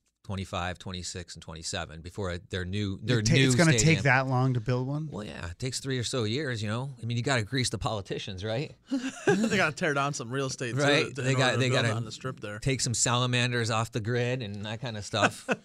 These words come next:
Speaker 2: So they'll
Speaker 1: You
Speaker 2: be
Speaker 1: know how it
Speaker 2: pl-,
Speaker 1: goes.
Speaker 2: they'll be playing at U N L V or something? Like
Speaker 1: Well, they, they talk about playing in San Francisco, talking about
Speaker 2: play in
Speaker 1: pl-
Speaker 2: Montreal.
Speaker 1: Play, talk, <laughs> talk, yeah, right. Talk
Speaker 2: That'd be
Speaker 1: about
Speaker 2: so
Speaker 1: playing
Speaker 2: cool.
Speaker 1: at their triple A park in Nevada.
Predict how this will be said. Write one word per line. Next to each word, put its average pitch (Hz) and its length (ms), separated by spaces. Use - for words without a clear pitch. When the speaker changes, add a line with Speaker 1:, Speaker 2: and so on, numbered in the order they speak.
Speaker 2:
So 143 100
they'll 139 60
Speaker 1:
You 139 60
Speaker 2:
be 143 80
Speaker 1:
know 180 80
how 151 100
it 123 80
Speaker 2:
pl-, 131 220
Speaker 1:
goes. 156 120
Speaker 2:
they'll 151 100
be 139 140
playing 139 260
at 131 120
U 135 160
N 131 80
L 123 160
V 135 180
or 156 100
something? 175 520
Like 135 120
Speaker 1:
Well, 175 140
they, 156 200
they 135 240
talk 165 260
about 208 260
playing 117 240
in 131 160
San 175 220
Francisco, 120 560
talking 131 400
about 120 240
Speaker 2:
play 180 100
in 160 60
Speaker 1:
pl- 143 60
Speaker 2:
Montreal. 143 600
Speaker 1:
Play, 147 160
talk, 139 200
<laughs> - 300
talk, 139 160
yeah, 101 260
right. 113 300
Talk 131 180
Speaker 2:
That'd 135 80
be 123 40
Speaker 1:
about 135 160
Speaker 2:
so - 20
Speaker 1:
playing 143 300
Speaker 2:
cool. 123 80
Speaker 1:
at 123 120
their 120 200
triple 151 340
A 156 80
park 151 320
in 131 100
Nevada. 120 640